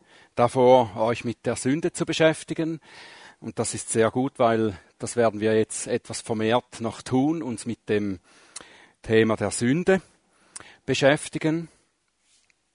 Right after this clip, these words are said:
im Zusammen-, Zusammenhang mit Seelsorge. Ich möchte eigentlich heute in diesem Referat eine Frage beantworten. Und die Frage ist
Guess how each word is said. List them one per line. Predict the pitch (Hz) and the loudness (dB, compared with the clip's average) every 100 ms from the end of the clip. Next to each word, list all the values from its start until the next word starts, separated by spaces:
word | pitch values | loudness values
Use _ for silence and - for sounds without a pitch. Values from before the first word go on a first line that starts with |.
| - | -14
im | 110 - | -10 2
Zusammen-, | 117 120 127 120 | 4 4 2 -4
Zusammenhang | - 117 123 131 127 135 127 | -8 0 2 2 0 0 0
mit | 123 - - - - - - _ _ | -4 -6 -16 -20 -20 -20 -20 _ _
Seelsorge. | - 127 120 151 - 139 110 95 - 101 90 _ _ _ - - - - - _ | 0 6 8 6 6 6 6 4 0 -2 -4 _ _ _ -20 -20 -20 -20 -20 _
Ich | - | 0
möchte | 151 151 - 156 | 2 4 2 2
eigentlich | 131 165 185 175 160 151 - - - _ _ _ _ - - - | 8 8 6 2 4 2 2 -6 -10 _ _ _ _ -20 -18 -8
heute | 101 123 135 - 135 | 4 6 6 4 4
in | 131 135 123 | 4 4 0
diesem | 123 131 | -4 2
Referat | 127 127 123 123 - | 2 4 4 4 2
eine | 117 123 143 139 | 0 2 2 -2
Frage | - - 107 107 120 143 135 | -6 -10 -2 2 2 2 0
beantworten. | 123 110 110 117 - 117 98 78 - 104 87 85 _ _ - - - - | 0 0 0 -2 -2 2 2 0 -10 -10 -10 -12 _ _ -20 -20 -20 -18
Und | 107 | -10
die | 123 | -8
Frage | - 120 123 160 - 170 | 2 6 8 8 4 2
ist | 160 147 - - - | 2 0 -4 -8 -12